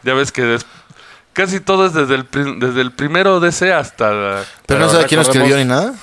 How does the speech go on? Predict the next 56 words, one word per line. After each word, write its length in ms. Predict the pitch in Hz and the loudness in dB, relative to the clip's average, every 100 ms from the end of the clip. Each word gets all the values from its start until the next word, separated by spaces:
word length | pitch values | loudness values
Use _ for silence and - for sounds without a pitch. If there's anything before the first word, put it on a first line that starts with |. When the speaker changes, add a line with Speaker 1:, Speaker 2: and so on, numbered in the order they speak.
| - | -14
Speaker 3:
Pero 140 | 87 | -10
recordemos 400 | 98 107 113 113 | -6 -4 -4 -4
que 120 | - | -4
hay 220 | 92 - 101 | -6 -4 -8
quinientos 420 | 98 107 98 98 | -8 -10 -10 -12
años 240 | - 104 98 | -10 -10 -10
perdidos 440 | 80 82 98 95 | -12 -10 -8 -8
que 80 | - | -10
nadie 160 | 170 98 | -12 -10
sabe 200 | 92 92 | -10 -6
qué 100 | 117 | -2
Speaker 2:
Ah, 160 | 127 135 | 0 0
Speaker 3:
pedo, 100 | 135 | 0
Speaker 2:
sí, 180 | - 135 | 2 2
Speaker 3:
güey. 100 | 165 | 2
Speaker 2:
por 100 | 127 | 2
Speaker 1:
Mm. 20 | |
Speaker 2:
el 60 | 123 | 2
pedo 220 | 135 139 | 2 2
que 100 | 120 | 0
vimos 360 | 123 135 135 | 0 0 0
de 260 | 110 110 147 | 0 -2 -4
Speaker 3:
Si 100 | - | -4
supiéramos 400 | 120 120 196 135 | -4 0 -2 -2
qué 120 | - 139 | -6 -6
pedo, 260 | 131 139 | -6 -4
ahí 100 | 127 | -6
Speaker 2:
la 40 | 113 | -6
Speaker 3:
diríamos, 240 | 110 117 | -4 0
Speaker 2:
línea 140 | 135 123 | 2 2
Speaker 3:
"A 20 | |
Speaker 2:
del 60 | 110 | 0
Speaker 3:
la 40 | |
Speaker 2:
tiempo 240 | 117 123 117 | -2 -2 0
Speaker 3:
verga". 40 | 110 | -2
Speaker 2:
histórica. 540 | - 113 104 90 82 - _ _ | -2 -2 -2 -8 -12 -16 _ _
Speaker 3:
Sí, 140 | - 107 101 - - | -14 -12 -12 -18 -20
está 180 | - 95 | -18 -16
mal. 140 | 92 101 - - - - 185 131 156 - 190 | -16 -18 -20 -20 -20 -10 -8 -8 -12 -14 -6
Speaker 1:
Y 160 | 139 | 0
es 140 | 208 - | 0 0
curioso, 480 | 220 202 208 170 | 0 2 2 2
este 200 | 165 - | -2 0
libro 260 | 196 180 170 | 0 0 0
es 80 | 170 | 2
famoso 420 | 170 165 180 165 | 0 0 0 -2
porque 300 | - 135 - | -2 -4 -4
no 120 | 147 | -4
solamente 600 | 160 170 170 160 147 160 | 0 0 0 -2 -4 -4
se 120 | 143 127 | -4 -4
supone 500 | 120 - 135 135 139 | -4 -2 0 0 0
lo 220 | 123 101 | 0 0
cita 600 | - 123 117 - 117 110 | -4 -8 -6 0 2 2
a 60 | 123 | 2
ella. 300 | 143 113 - _ _ - - - - - - - | 0 -2 -4 _ _ -20 -20 -20 -20 -20 -20 -12
Eh, 300 | - 123 131 | -2 0 0